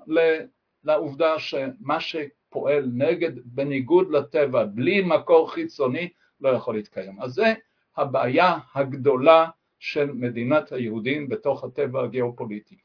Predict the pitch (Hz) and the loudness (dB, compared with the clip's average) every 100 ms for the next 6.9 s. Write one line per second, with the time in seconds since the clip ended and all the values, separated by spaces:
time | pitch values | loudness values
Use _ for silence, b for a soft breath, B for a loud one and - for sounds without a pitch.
0 | b b b - 202 285 277 269 247 208 | b b b -2 2 4 2 0 0 0
1 | - 233 233 220 185 196 196 185 165 151 | 2 2 2 0 -2 2 6 6 4 -2
2 | 131 160 165 151 143 135 - 151 123 131 | -2 0 0 0 -4 -4 -4 -4 -6 -4
3 | 139 147 127 127 127 131 123 101 _ _ | -2 -2 -6 -8 -4 0 0 -4 _ _
4 | _ _ _ _ _ _ _ _ _ _ | _ _ _ _ _ _ _ _ _ _
5 | _ _ - 214 208 175 180 185 180 156 | _ _ 2 4 4 4 2 2 2 0
6 | 143 127 120 - 135 131 135 170 | -2 -2 -4 -4 -4 -4 -4 -4